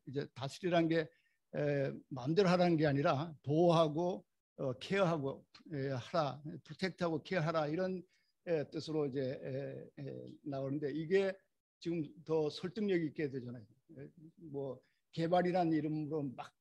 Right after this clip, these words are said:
저기, 에, 자연을 해치는 게 아니라 이런 얘기를 하니까 이제 동학에서 말하는 그 삼경, 에, 사상이 참 지금 와서, 어, 중요하다 이런 생각이 듭니다.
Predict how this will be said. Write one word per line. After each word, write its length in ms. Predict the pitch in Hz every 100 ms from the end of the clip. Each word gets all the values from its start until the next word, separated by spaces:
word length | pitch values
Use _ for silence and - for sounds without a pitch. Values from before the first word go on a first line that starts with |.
| _
저기, 200 | 160 143
에, 600 | 147 139 147 160 151 139 139
자연을 380 | 139 139 151 123
해치는 360 | 156 - 156
게 80 | 143
아니라 360 | 120 131 117 147 _ _ _ _ _ _ _ _ - - - - _
이런 240 | 208 214 226
얘기를 240 | 214 220
하니까 300 | 190 202 208
이제 300 | 180 180 170 -
동학에서 500 | 160 190 196 180 190
말하는 420 | 175 160 170 170
그 60 | 143
삼경, 680 | - - 190 190 190 113 - _ _ _ - - _ -
에, 500 | 151 143 139 139 139
사상이 500 | - 165 156 175 151
참 320 | - 139 139 -
지금 280 | - 147 156
와서, 400 | 135 147 135 -
어, 220 | 147 131
중요하다 480 | - 156 156 160 143
이런 300 | 139 143 135
생각이 340 | - 104 131
듭니다. 320 | 123 123 117